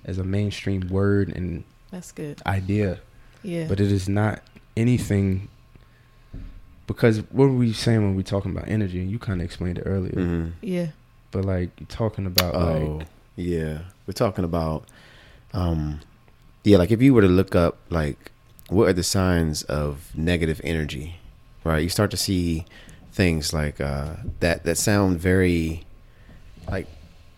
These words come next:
Speaker 3: personal. You
Speaker 1: Mm-hmm.
Speaker 3: know what I'm saying? Like, it sounds
Speaker 2: Mm-hmm.
Speaker 3: like you're making a list of things that rub you as an
Speaker 2: Mm-hmm.
Speaker 3: individual the wrong way.
Speaker 1: Yeah.
Speaker 3: You know what I
Speaker 2: Right.
Speaker 3: mean? Things that you don't like, things that you are in disagreement with.
Speaker 1: Mm-hmm.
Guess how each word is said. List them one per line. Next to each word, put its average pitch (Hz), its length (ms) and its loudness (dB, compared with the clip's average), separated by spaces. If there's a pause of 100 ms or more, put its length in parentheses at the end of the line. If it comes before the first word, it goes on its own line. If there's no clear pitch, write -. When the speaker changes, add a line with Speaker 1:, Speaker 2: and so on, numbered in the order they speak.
(300)
Speaker 3:
personal. 76 600 2 (240)
You 110 80 -2
Speaker 1:
Mm-hmm. 104 160 2
Speaker 3:
know 92 60 4
what 95 60 4
I'm 92 80 0
saying? 95 300 2
Like, 82 140 -2
it 92 60 -4
sounds 98 380 2
Speaker 2:
Mm-hmm. 92 80 -2
Speaker 3:
like 85 140 0
you're 92 140 2
making 92 340 0
a 82 60 0
list 82 580 0
of 80 180 -2
things 82 760 -4 (520)
that 78 320 -2 (320)
rub 90 280 6
you 95 340 4 (380)
as 92 160 2
an 90 40 4
Speaker 2:
Mm-hmm. 95 60 4
Speaker 3:
individual 90 680 0 (180)
the 87 140 0
wrong 85 340 2
way. 82 240 -4
Speaker 1:
Yeah. 104 300 0 (160)
Speaker 3:
You 85 120 0
know 87 60 2
what 87 80 2
I 87 40 2
Speaker 2:
Right. - 40 0
Speaker 3:
mean? 92 240 2
Things 98 260 2
that 85 140 2
you 92 160 2
don't 104 180 2
like, 87 240 0
things 90 200 -2
that - 180 -6
you 92 440 4
are - 120 0
in 80 140 -4
disagreement 82 640 -2
with. - 480 -6
Speaker 1:
Mm-hmm. 107 320 -2